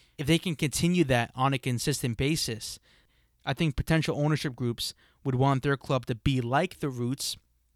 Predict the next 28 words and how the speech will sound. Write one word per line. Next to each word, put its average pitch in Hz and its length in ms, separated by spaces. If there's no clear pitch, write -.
in 147 140
regards 139 500
to 120 320
selling 165 360
a - 20
lot 143 140
of 127 80
merchandise, 120 720
having 147 340
this 139 180
hype 165 380
around 143 320
the 120 120
club, 165 460
and 135 160
I 123 100
don't 135 260
know 139 160
how 135 260
long 135 300
that 120 220
hype 127 280
will 123 200
last 117 560
for 127 380
the 120 160
Oakland 120 500
Roots. 131 480